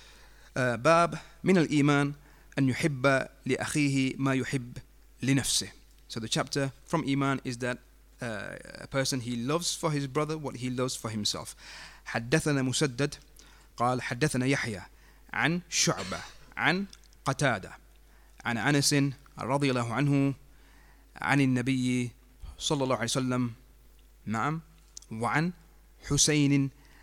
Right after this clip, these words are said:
المعلم، عن حسين المعلم قال: "حدثنا قتادة عن أنس رضي الله عنه عن النبي صلى الله عليه وسلم قال: لا يؤمن أحدكم حتى يحب لأخيه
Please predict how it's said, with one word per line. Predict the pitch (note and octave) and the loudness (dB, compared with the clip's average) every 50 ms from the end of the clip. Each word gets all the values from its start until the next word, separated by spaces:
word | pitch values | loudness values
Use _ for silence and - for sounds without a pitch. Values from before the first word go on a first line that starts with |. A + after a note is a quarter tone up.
| - - - | -20 -8 -4
المعلم، | C3 C3 B2 B2 B2+ A2+ - A#2+ C3 A#2+ A#2 A#2 A#2 C3+ C#3 C3 A2 F#2 - - - - - - - - - - | -2 0 0 0 0 0 2 2 0 0 0 0 2 2 2 2 2 -2 -4 -10 -20 -20 -20 -20 -20 -20 -20 -12
عن | - A2+ A2 | -8 -8 -6
حسين | G#2 A#2 A#2+ - - D3 E3 F3 F#3 F#3+ - - - - - - - - - | -4 -2 0 2 2 2 2 0 -2 -4 -8 -16 -20 -20 -20 -20 -20 -8 -4
المعلم | C#3 C#3 C3 G#2 C3 A#2+ G#2 G2+ F#2+ F2+ G2 - - - - - | -2 0 0 0 -2 -4 -4 -4 -8 -10 -12 -14 -20 -20 -8 -2
قال: | A#2+ B2+ C3 C3+ C3+ - - - - - - - - | 0 0 0 0 -4 -8 -16 -20 -20 -20 -20 -20 -16
"حدثنا | - - A#2 A2 G#2 B2+ C3+ - C#3 C3 B2+ B2+ B2 B2+ - - - - - - - - - - | -10 -10 -10 -8 -2 -2 -2 0 0 0 0 -2 -2 -6 -8 -16 -20 -20 -20 -20 -20 -20 -12 -12
قتادة | A2+ - C3 C3 C3 B2+ C3 C3 C3 C#3+ - - - - - - - - - | -6 -2 0 0 0 2 0 0 -2 -2 -6 -14 -20 -20 -20 -20 -16 -8 -6
عن | - A2 G2+ | -4 -4 -2
أنس | F#2 B2 C#3 C3 B2 - C3+ B2+ B2+ B2+ - - - - - - - - | 0 0 0 2 2 0 0 2 0 0 -2 -6 -18 -20 -20 -20 -10 -4
رضي | A#2+ C3+ C3 C3 | -4 -2 0 0
الله | A#2+ A#2+ A2+ G#2+ | -2 -2 -2 -2
عنه | A2+ C#3+ C3+ C3+ C3+ C3 - - - - | 0 0 2 2 2 0 -2 -6 -12 -4
عن | - C3 C#3 | 0 0 2
النبي | B2 B2 A#2+ A#2 A#2+ B2+ B2 A#2+ B2 B2+ B2 B2 B2 - - - - - - - - - | 2 2 0 0 -2 -2 -2 -2 0 0 0 0 -2 -6 -12 -20 -20 -20 -20 -20 -20 -10
صلى | - - - | -6 -2 0
الله | C#3 A#2 | 0 0
عليه | G2+ G#2 | 0 0
وسلم | - C#3 C3 B2+ B2 B2 A#2+ A#2+ A#2 - | -2 0 0 0 0 0 0 0 -2 -2
قال: | - A#2+ A2 F#2 E2+ - - - - - - - - - - | 0 0 0 0 -2 -6 -14 -20 -20 -20 -20 -20 -20 -14 -6
لا | - B2+ B2 A#2+ | -2 0 0 2
يؤمن | A#2+ C3 D3 - B2+ C3+ C3 A#2 A#2+ | 2 0 0 0 0 0 0 0 -2
أحدكم | C#3 - B2+ B2+ C3+ B2+ - D3 D#3 E3+ F#3 F#3 - - - - - - | -2 -4 -2 -4 -4 -4 0 0 0 0 0 -4 -8 -20 -20 -20 -16 -6
حتى | - C#3 - - - - B2+ A#2+ | -6 -6 -6 -6 -6 -4 -4 -4
يحب | A#2 A2 A2 - D3 C3+ C3 C3+ | -4 -4 -4 -6 -6 -4 -2 -2
لأخيه | B2+ A#2 A2 - - - - D3 C#3+ D#3 F3 | -2 -2 -2 -4 -4 -4 -2 0 0 0 0